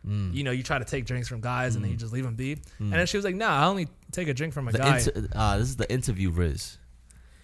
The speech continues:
Speaker 1: You asked
Speaker 2: Yeah.
Speaker 1: shorty what, uh, like, how, how's her
Speaker 2: What's the
Speaker 1: experience been?
Speaker 2: blueprint? I asked her,
Speaker 1: Yeah.
Speaker 2: "What's the blueprint?" 'Cause I said, uh, I said, you know, like, you know, guys buy you drinks.
Speaker 1: Yeah.
Speaker 2: Like, like, do you, like, you know, just take any drink from a guy, like,
Speaker 1: Yeah.
Speaker 2: finesse him, or
Speaker 1: Yeah.
Speaker 2: do you,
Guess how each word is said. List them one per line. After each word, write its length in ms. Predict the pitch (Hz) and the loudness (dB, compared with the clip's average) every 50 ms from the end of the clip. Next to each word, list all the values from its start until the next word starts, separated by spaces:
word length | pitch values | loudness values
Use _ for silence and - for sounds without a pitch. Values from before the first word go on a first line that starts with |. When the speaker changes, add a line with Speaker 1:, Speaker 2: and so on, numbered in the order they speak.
| - - | -4 4
Speaker 1:
You 220 | 117 131 139 - - | 6 8 8 10 10
asked 280 | 156 160 170 170 - - | 12 12 12 12 12 12
Speaker 2:
Yeah. 40 | |
Speaker 1:
shorty 300 | - 185 180 180 170 156 147 | 12 10 12 12 12 10 8
what, 300 | 135 127 139 147 - - | 8 8 6 6 6 4
uh, 100 | 131 143 | 2 2
like, 220 | 139 135 127 117 | 4 4 2 2
how, 320 | - - - - 160 165 - - | 0 -2 0 2 4 4 4 2
how's 360 | - - - 151 170 170 - | 0 0 4 4 6 6 6
her 100 | - 156 131 113 | 6 6 6 4
Speaker 2:
What's 280 | 120 - - - - | 0 0 0 0 2
the 60 | 170 | 4
Speaker 1:
experience 360 | 220 170 175 180 147 123 113 139 | 6 6 6 8 8 6 6 6
been? 80 | 180 - | 6 6
Speaker 2:
blueprint? 260 | - - 113 - - - - - - - - - - - - - - - - - - | 4 4 4 0 -4 -8 -16 -20 -20 -20 -18 -18 -16 -16 -16 -18 -20 -20 -18 -8 -2
I 120 | 165 190 | 0 2
asked 100 | 214 214 | 4 4
her, 60 | 202 | 4
Speaker 1:
Yeah. 40 | 170 | 4
Speaker 2:
"What's 120 | 175 - - | 4 2 2
the 60 | 113 | 0
blueprint?" 360 | 104 139 175 160 - 123 107 | 0 0 0 0 -2 -4 -2
'Cause 80 | 123 147 | 0 0
I 80 | 147 127 | 0 2
said, 320 | - 190 202 190 175 - - - - - - - - - - - - - - - - - - - - - - - - | 4 2 2 2 0 -4 -12 -20 -20 -20 -20 -20 -20 -20 -20 -20 -20 -20 -20 -20 -20 -20 -20 -20 -20 -20 -20 -8 -4
uh, 520 | 123 127 127 123 123 120 117 110 101 101 95 - - - - | 0 0 2 2 2 2 2 0 0 -2 -6 -8 -14 -12 -6
I 80 | 123 123 | -4 -2
said, 180 | - 190 185 143 | -2 0 -2 0
you 80 | 139 | 0
know, 140 | 139 131 117 | 0 0 0
like, 160 | 117 110 98 - - | 0 0 -2 -4 -6
you 80 | 151 | -6
know, 160 | 156 120 95 - - - - - - - - - - - - - - - 110 - - | -6 -4 -6 -8 -10 -16 -20 -20 -20 -20 -18 -18 -18 -18 -20 -18 -18 -16 -14 -8 -2
guys 240 | 131 123 127 127 120 | 0 0 0 0 0
buy 120 | 123 123 | 0 0
you 100 | 120 120 | 0 0
drinks. 460 | 107 113 113 123 147 - - - - - | -2 -4 -4 -4 -4 -6 -8 -8 -8 -6
Speaker 1:
Yeah. 100 | 147 120 | -4 -4
Speaker 2:
Like, 160 | 117 107 95 | -4 -4 -4
like, 180 | 104 107 101 | -6 -8 -6
do 80 | - 123 | -6 -6
you, 140 | 120 120 110 | -6 -4 -4
like, 260 | 101 101 95 - 117 | -6 -8 -10 -10 -8
you 80 | 113 104 | -8 -6
know, 160 | 101 113 127 | -6 -6 -6
just 180 | 117 98 - | -6 -8 -6
take 160 | - 127 117 117 | -6 -6 -6 -6
any 140 | 113 117 | -6 -4
drink 160 | 107 123 123 117 | -4 -4 -4 -4
from 140 | 139 135 | -4 -4
a 20 | 139 | -2
guy, 300 | 143 147 156 165 165 151 | 0 0 2 0 0 0
like, 160 | 113 107 98 | -2 -2 -4
Speaker 1:
Yeah. 60 | - - | -4 -4
Speaker 2:
finesse 260 | 117 123 131 - 175 | -4 -4 -2 -2 -2
him, 160 | 180 185 190 | -2 -2 -2
or 140 | 151 123 123 | -2 -2 -2
Speaker 1:
Yeah. 60 | 110 | -2
Speaker 2:
do 80 | 113 120 | -2 -2
you, 260 | 127 135 135 120 - | -2 -2 -2 -4 -6